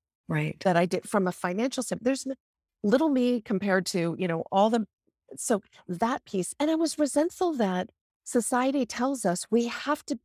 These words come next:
Speaker 2: that in order to exist, we have to exist online.
Speaker 1: Right.
Speaker 2: And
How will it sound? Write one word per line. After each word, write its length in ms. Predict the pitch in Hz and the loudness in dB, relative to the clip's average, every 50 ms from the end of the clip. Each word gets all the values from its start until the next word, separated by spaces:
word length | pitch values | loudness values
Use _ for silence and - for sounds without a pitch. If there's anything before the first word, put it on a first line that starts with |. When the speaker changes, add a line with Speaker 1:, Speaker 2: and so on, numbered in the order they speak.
| _ | _
Speaker 2:
that 160 | 196 226 226 220 | 2 2 2 4
in 140 | 214 214 - - | 2 0 0 -2
order 300 | 226 269 294 302 311 254 | 0 0 0 0 -2 -4
to 240 | - - 226 202 220 | -4 -4 -2 0 0
exist, 680 | 185 160 160 151 151 160 170 - 175 - - _ - _ _ _ _ - | 0 -2 -4 -4 -2 0 0 0 -2 -6 -8 _ -16 _ _ _ _ 0
we 120 | 208 208 | 0 0
have 280 | 208 190 196 202 196 - | 0 2 -2 -2 -2 -2
to 120 | - 202 196 | -4 -4 -2
exist 420 | 180 175 - 185 175 - - - - - | -2 -2 -2 -4 -4 -2 -4 -10 -8 -6
online. 600 | 170 165 160 160 156 156 131 117 - 131 170 190 _ _ _ _ _ _ _ - | -6 -4 -4 -4 -4 -4 -4 -6 -8 -10 -12 -12 _ _ _ _ _ _ _ -4
Speaker 1:
Right. 300 | 156 147 143 147 _ - _ _ _ _ _ _ _ - | -4 -2 -4 -6 _ -14 _ _ _ _ _ _ _ 0
Speaker 2:
And 160 | 214 214 - | 0 0 0